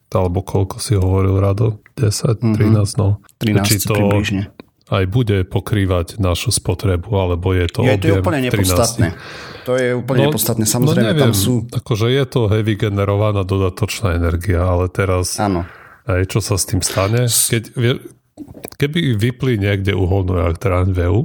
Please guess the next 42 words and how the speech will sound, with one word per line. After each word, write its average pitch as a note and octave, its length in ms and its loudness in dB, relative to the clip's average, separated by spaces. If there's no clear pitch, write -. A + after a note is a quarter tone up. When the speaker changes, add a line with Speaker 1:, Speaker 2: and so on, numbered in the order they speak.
Speaker 1:
tak - 200 -8
to A2 120 0
by F#2 120 2
bolo F2+ 340 0
výborné. E2+ 640 0
Keby C3 320 -2
to B2 120 -2
Speaker 2:
Mhm. G#2+ 100 0
Speaker 1:
spôsobilo G#2 800 2
to, G2+ 260 0
že F#2 180 0
ceny F2+ 340 0
elektriny F2 420 0
na F2+ 100 0
Slovensku - 440 -2
budú F2+ 320 0
nižšie, F#2+ 440 0
aj C#3 120 0
to C3 120 -4
by G#2 100 0
bolo F2 300 0
výborné. F2 560 0
Ale F#2 260 -2
ja F#2+ 120 0
si - 160 -2
myslím, G2 400 0
že F#2 180 -2
ani F#2+ 320 2
jedna F#2+ 260 0
z - 120 -4
tých G#2 160 0
dvoch F#2 180 2
možností F#2+ 880 0
nenastane. F2+ 680 0
Speaker 2:
Mm-mm. G#2 380 -2
Aktuálne A2+ 560 -2
určite G2 340 0
nie. F#2 140 2
Speaker 1:
Takže, F#2 400 0
akože A2 320 -2
je B2+ 160 0
to, - 100 -4